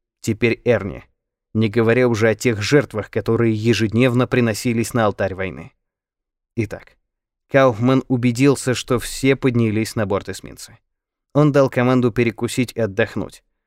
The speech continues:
Бои усиливались, и впереди их наверняка ждали новые разведзадания, новые залпы вражеских орудий, новые атаки камикадзе.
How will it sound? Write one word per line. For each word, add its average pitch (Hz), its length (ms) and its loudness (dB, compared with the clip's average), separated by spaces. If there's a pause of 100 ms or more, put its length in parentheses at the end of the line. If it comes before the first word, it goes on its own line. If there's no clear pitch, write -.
(140)
Бои 135 220 4
усиливались, 117 760 -2
и 117 100 -4
впереди 117 440 0
их 123 120 -2
наверняка 120 500 2
ждали 113 260 0
новые 120 400 2
разведзадания, 98 880 -2 (320)
новые 123 460 4
залпы 110 380 0
вражеских 104 580 -2
орудий, 98 420 -4 (360)
новые 117 460 2
атаки 107 480 -6
камикадзе. - 680 -6